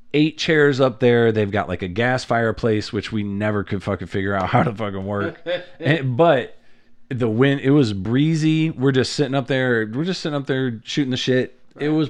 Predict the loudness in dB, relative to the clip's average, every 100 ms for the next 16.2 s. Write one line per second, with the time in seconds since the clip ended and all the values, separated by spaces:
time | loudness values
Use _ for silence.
0 | -6 -20 -6 -2 0 -2 -6 -10 -20 -20
1 | -20 -20 -20 -10 0 2 2 0 -2 -2
2 | -4 -4 -6 -8 -6 -6 -6 -8 -8 -10
3 | -12 -16 -20 -20 -20 -20 -20 -20 -20 -20
4 | -20 -20 -20 -20 _ -20 -20 _ _ _
5 | 0 4 4 4 0 -6 -6 -8 -12 -14
6 | -20 -20 -20 _ -20 -20 -20 -20 -20 _
7 | -8 -2 -2 -4 -10 _ -20 -20 -12 -8
8 | -6 -6 -8 -6 -6 -6 -10 -14 _ _
9 | -10 -8 -2 4 4 4 0 2 0 0
10 | 0 2 2 0 -2 -6 -18 -18 -18 -20
11 | _ _ -20 -14 -2 -2 0 -4 -4 -4
12 | -4 -4 -4 -4 -4 -4 -4 -2 0 2
13 | 0 -2 -2 0 2 2 4 2 4 6
14 | 6 4 0 0 0 0 0 0 0 0
15 | 0 -2 -2 -4 -4 -4 -2 0 0 -2
16 | -10 -12